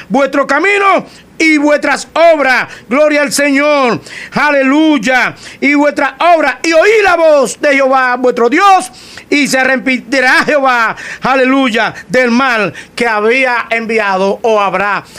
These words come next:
a hacer a vosotros". Oye, es palabra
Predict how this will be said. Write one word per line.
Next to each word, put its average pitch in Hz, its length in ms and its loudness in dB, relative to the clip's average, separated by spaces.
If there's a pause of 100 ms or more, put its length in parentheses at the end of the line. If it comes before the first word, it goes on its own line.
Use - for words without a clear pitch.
(120)
a 202 80 -4
hacer 190 400 -4 (240)
a 196 100 -2
vosotros". 165 600 0 (320)
Oye, 285 480 2
es 285 120 2
palabra 294 720 0